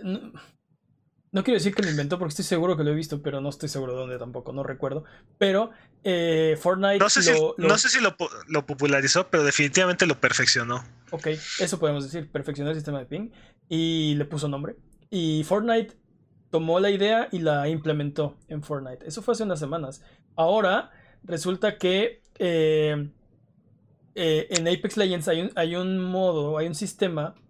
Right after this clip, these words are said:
Speaker 1: con el cual puedes revivir a tus compañeros caídos, ¿no? Esto para un Battle Royale es, sí es como idea, eh, bastante, eh, original. Tampoco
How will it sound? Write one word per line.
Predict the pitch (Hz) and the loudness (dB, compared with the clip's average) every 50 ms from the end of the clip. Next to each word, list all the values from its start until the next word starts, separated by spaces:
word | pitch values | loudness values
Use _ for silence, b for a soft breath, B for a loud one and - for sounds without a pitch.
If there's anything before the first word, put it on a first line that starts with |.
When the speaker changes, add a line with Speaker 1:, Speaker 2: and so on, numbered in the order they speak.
| _ _ _ | _ _ _
Speaker 1:
con | 175 165 160 | -2 0 0
el | 160 156 156 | 0 0 0
cual | - 170 170 165 - | 0 0 0 0 0
puedes | - 170 170 175 170 165 - - 208 | 0 0 0 0 -2 -4 -8 -10 -6
revivir | - 160 160 151 147 147 156 160 | -4 -2 -2 0 -2 0 0 0
a | 165 160 | 0 0
tus | 170 151 | -2 -6
compañeros | - 151 143 143 151 135 135 135 147 143 | -6 -6 -6 -6 -8 -8 -6 -8 -8 -6
caídos, | - - 170 196 208 180 139 123 127 | -4 -4 -4 -4 -4 -4 -8 -8 -10
¿no? | 131 175 226 b b b b b b b _ _ _ | -10 -12 -12 b b b b b b b _ _ _
Esto | - 202 202 202 - - 208 202 - | 0 0 0 0 0 -2 -2 2 2
para | 185 165 165 | 2 2 2
un | 165 175 | 2 2
Battle | 175 180 180 190 190 185 | 2 2 2 2 2 2
Royale | 180 185 180 170 160 165 180 190 - - | 2 0 2 2 2 2 2 0 -2 -2
es, | 175 165 160 156 | -2 -2 -2 -2
sí | - - - 175 151 - - 160 | -4 -6 -6 -6 -6 -4 -2 -2
es | 156 156 151 - | -2 -2 -4 -4
como | - 160 151 143 | -6 -6 -4 -6
idea, | 143 135 147 143 147 147 147 147 - - _ _ | -4 -4 -2 0 0 0 0 -2 -6 -10 _ _
eh, | - 139 139 135 131 131 127 127 127 127 131 139 147 | -12 -10 -8 -8 -8 -8 -10 -10 -10 -12 -14 -14 -10
bastante, | - 143 - - 156 156 147 151 170 160 156 151 147 139 139 147 - _ 160 | -10 -10 -6 -4 -6 -6 -4 -4 -2 0 2 2 0 -2 -4 -8 -10 _ -8
eh, | 143 139 | -8 -6
original. | 139 143 147 143 - 160 170 175 170 165 160 | -6 -6 -8 -8 -6 -4 -4 -4 -4 -6 -6
Tampoco | - 147 143 143 170 151 185 180 170 170 | -6 -6 -4 -4 -4 -2 0 0 0 -2